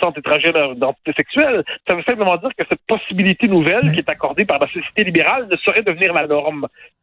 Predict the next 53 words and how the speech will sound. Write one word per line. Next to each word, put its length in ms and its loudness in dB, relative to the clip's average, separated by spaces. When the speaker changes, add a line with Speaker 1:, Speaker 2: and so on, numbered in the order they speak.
Speaker 1:
Or, 380 0
c'est 140 -2
ce 80 -8
qu'on 160 4
nous 140 2
fait 220 2
aujourd'hui, 420 0
une 120 0
inversion 500 -2
de 80 2
la 140 2
marge 480 -2
et 20 -4
de 100 0
la 160 4
norme. 460 2
Et 80 6
le 240 2
point 200 2
d'aboutissement 640 -2
de 60 -14
ça, 160 0
c'est 60 -2
que 60 -6
c'est 100 2
la 80 4
dissolution 600 -2
du 80 -6
monde 200 2
dans 140 2
un 120 4
fantasme. 580 -2
Si 100 4
je 120 4
ne 140 0
suis 240 2
que 200 -2
ce 60 -14
que 180 0
je 80 2
veux 340 0
être, 380 0
indépendamment 680 2
de 220 2
ma 120 2
réalité, 640 2
ben, 160 2
finalement, 380 2
tout 200 2
tient 100 4
dans 100 0
mes 100 0
fantasmes. 560 -2